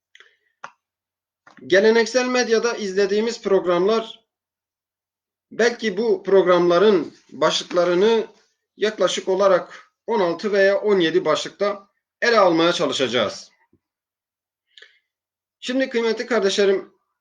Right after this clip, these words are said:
Cenab-ı Allah biz Müslümanlara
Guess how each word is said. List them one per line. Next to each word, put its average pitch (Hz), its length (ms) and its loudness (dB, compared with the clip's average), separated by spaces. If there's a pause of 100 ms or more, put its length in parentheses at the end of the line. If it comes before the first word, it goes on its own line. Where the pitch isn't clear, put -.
(180)
Cenab-ı 220 340 2
Allah 220 320 -2 (2000)
biz 214 220 -6
Müslümanlara 196 920 0